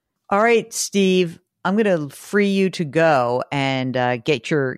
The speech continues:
get the next twenty months tightened up. And, uh, I really thank you for, uh, giving us a holler, and we wish you the very best. If you have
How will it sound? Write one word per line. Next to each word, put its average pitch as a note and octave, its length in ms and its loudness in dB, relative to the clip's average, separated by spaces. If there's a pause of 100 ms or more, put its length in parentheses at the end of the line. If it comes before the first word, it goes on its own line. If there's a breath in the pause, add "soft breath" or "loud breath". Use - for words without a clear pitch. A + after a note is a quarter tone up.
get - 240 0
the D3+ 140 2
next D#3+ 320 -2
twenty F3+ 280 -2
months C3 480 -4
tightened F3+ 440 -2
up. C3+ 280 -2 (120)
And, C#3 580 0
uh, C3 300 0
I F3 140 -2
really B3 320 0
thank A3 280 -4
you G#3+ 60 -4
for, E3+ 400 0
uh, C#3+ 160 2
giving D3+ 340 -4
us D3 140 -2
a C3 60 0
holler, B2+ 300 0
and B2 80 -4
we C#3 120 -4
wish F3 340 0
you C#3+ 180 -4 (300)
the D#3 100 -4
very D#3 380 2
best. C3 320 -2
If C3 80 -4
you C#3+ 60 2
have C3 80 -2